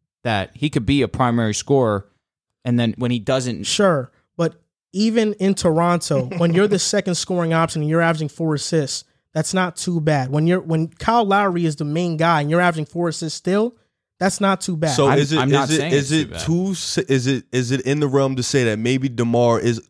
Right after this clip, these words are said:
Speaker 3: gonna be comfortable with Lonzo being a primary ball
Speaker 1: Correct.
Speaker 3: handler?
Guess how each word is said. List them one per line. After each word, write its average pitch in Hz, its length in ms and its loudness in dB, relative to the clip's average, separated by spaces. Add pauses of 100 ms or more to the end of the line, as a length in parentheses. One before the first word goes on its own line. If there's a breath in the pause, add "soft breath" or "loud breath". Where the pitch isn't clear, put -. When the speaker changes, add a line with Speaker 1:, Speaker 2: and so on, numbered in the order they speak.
(120)
Speaker 3:
gonna 135 220 0
be 131 140 0
comfortable 127 520 0
with 113 180 -2
Lonzo 117 440 0
being 117 360 0
a 104 60 0
primary 107 420 0
ball 101 140 2
Speaker 1:
Correct. 98 140 2
Speaker 3:
handler? 82 280 -6